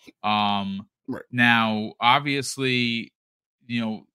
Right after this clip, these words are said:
Speaker 1: I'm, I'm not saying that I have personally heard. This is out in the ether. This is out in the, people have talked about this on the socials, that apparently there was some bad blood, uh, when he left, uh, Xbox to go to Blizzard.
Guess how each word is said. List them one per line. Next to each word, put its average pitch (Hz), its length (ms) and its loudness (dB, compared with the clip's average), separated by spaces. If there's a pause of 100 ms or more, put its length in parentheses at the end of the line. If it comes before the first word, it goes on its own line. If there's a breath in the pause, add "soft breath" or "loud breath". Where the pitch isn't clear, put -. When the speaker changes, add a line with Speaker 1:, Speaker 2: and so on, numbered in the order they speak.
(120)
Speaker 1:
I'm, 117 200 -2
I'm 131 180 0
not 147 240 2
saying 135 380 0
that 117 120 -6
I 120 200 4
have 139 260 -4
personally 127 380 -6
heard. 127 260 -4
This 127 180 -14
is 123 80 -6
out 123 180 0
in 139 60 -16
the 135 80 -8
ether. 151 460 -10 (200)
This 107 200 -14
is 113 100 -10
out 117 220 -2
in - 60 -20
the, 127 100 -10
people 131 280 -8
have 127 140 -6
talked 135 240 -6
about 123 300 -4
this 131 160 -8
on 123 160 -4
the 123 60 -8
socials, 113 720 -8 (420)
that 117 260 2
apparently 131 880 -2
there 123 220 0
was 127 320 -2
some 120 180 -4
bad 131 260 4
blood, 143 300 0 (220)
uh, 107 240 -2
when 107 160 -4
he 117 100 -4
left, 120 440 -4 (100)
uh, 104 220 -2
Xbox 127 580 -4
to 135 80 -18
go 143 160 -4
to 156 60 -6
Blizzard. 139 360 -4